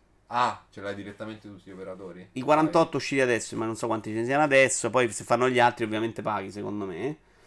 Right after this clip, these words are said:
Speaker 1: Mm.
Speaker 2: I giocatori che effettueranno la sottoscrizione al servizio ora potranno accedere a un free trial dal tre al trenta settembre. Al lancio il servizio includerà più di quaranta edizioni premium,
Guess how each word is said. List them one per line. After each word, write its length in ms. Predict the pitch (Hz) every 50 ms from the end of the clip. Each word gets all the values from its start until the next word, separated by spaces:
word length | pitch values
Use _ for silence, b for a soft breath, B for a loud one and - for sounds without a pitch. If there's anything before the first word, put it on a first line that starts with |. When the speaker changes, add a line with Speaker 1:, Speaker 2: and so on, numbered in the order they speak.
| B B
Speaker 1:
Mm. 200 | B 180 175 -
Speaker 2:
I 80 | 139 139
giocatori 340 | 135 170 185 202 214 220 208
che 80 | 190
effettueranno 400 | 185 - 190 180 - 196 196 190
la 80 | 185 170
sottoscrizione 600 | 151 165 - - 156 - - 170 - - 190 180
al 60 | 165
servizio 480 | - 170 165 165 175 165 - - 202 226
ora 140 | 262 262 208
potranno 260 | 170 156 151 151 156
accedere 360 | 151 - 170 156 143 135 135
a 40 | 139
un 100 | 139 135
free 280 | - - - 247 240
trial 500 | 180 - 170 180 190 196 202 196 185 170
dal 220 | 151 147 143 143 -
tre 160 | - 180 170
al 100 | 151 135
trenta 300 | - 147 139 131 120 131
settembre. 640 | 120 127 117 - - 117 107 104 110 117 139 160 170
Al 100 | 165 165
lancio 260 | 180 190 180 175 -
il 60 | 147
servizio 380 | - 156 147 156 160 151 - 135
includerà 400 | 131 127 147 160 175 165 143 131
più 140 | - 170 160
di 100 | 147 131
quaranta 320 | 139 143 160 160 147 139
edizioni 400 | 131 147 170 - - 147 131 123
premium, 480 | - 101 98 98 95 98 98 98 104